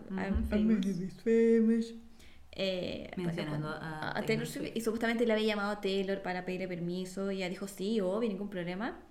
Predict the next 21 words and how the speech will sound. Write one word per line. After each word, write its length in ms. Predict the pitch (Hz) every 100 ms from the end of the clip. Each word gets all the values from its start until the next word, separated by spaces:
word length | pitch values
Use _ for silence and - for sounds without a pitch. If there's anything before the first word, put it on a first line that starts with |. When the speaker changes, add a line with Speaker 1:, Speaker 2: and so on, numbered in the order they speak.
| -
Speaker 2:
Nunca 200 | - 208
fue. 120 | - 208 - - - - - - - - -
Ya 100 | 196
básicamente 560 | 190 208 202 202 196
el 100 | 190
tipo, 540 | 190 202 202 202 196 196
eh, 500 | 185 - 98 - - - - - - - - - -
editó 320 | 180 175 208
la 80 | 214
llamada, 720 | 214 240 240 233 233 226 208
él 160 | 196 -
nunca 220 | 208 208
le 100 | 185
contó 260 | 180 185 208
que 60 |
le 80 | 202
iba 80 | 190
a 40 |
tratar 240 | 185 165 165
de 100 | 170
perra, 600 | 240 254 233 233 226 233